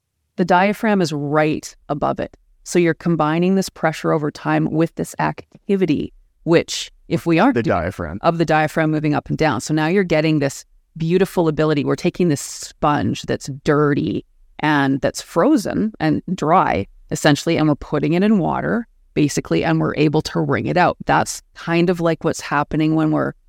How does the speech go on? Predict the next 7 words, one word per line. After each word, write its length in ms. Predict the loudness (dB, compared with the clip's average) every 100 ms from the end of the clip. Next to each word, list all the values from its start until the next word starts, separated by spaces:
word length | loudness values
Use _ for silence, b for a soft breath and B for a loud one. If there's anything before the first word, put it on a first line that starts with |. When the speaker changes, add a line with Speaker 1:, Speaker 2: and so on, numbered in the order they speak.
| -18 -8
Speaker 1:
blocking 640 | -2 4 4 4 0 0
in 200 | 0 0
this 140 | -2
space 360 | -4 2 4 4
combined 600 | 0 0 2 2 2 0 0
with 280 | -2 -2 -4
breathing. 680 | -4 0 2 2 0 -4